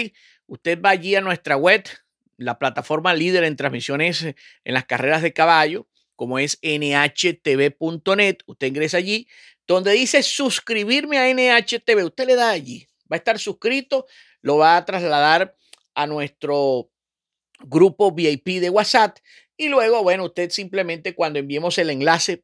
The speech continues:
para Telegram, usted también está allí y va a tener la información en los dos grupos para recibir la orientación del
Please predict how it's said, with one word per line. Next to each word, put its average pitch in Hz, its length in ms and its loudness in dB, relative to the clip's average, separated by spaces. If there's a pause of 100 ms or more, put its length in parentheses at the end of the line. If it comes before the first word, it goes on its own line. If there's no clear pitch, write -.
para 131 240 -2
Telegram, 262 560 0 (120)
usted 160 460 -4 (200)
también 147 400 -4
está 147 200 -6
allí 220 160 -4
y 220 40 -2
va 180 80 2
a 147 80 -6
tener 151 220 -4
la 160 80 -4
información 143 600 -4 (440)
en 170 300 2 (340)
los 156 520 0
dos 147 540 -2
grupos 143 520 -4
para 139 260 0
recibir 135 520 -4
la 147 120 0
orientación 135 880 -6
del 147 320 -2